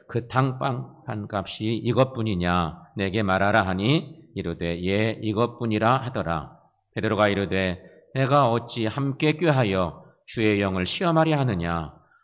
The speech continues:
보라, 내 남편을 장사하고 오는 사람들의 발이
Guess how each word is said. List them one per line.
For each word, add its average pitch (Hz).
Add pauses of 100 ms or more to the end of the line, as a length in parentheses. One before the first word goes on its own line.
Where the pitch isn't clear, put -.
보라, 98
내 95
남편을 110
장사하고 117
오는 98 (180)
사람들의 139
발이 82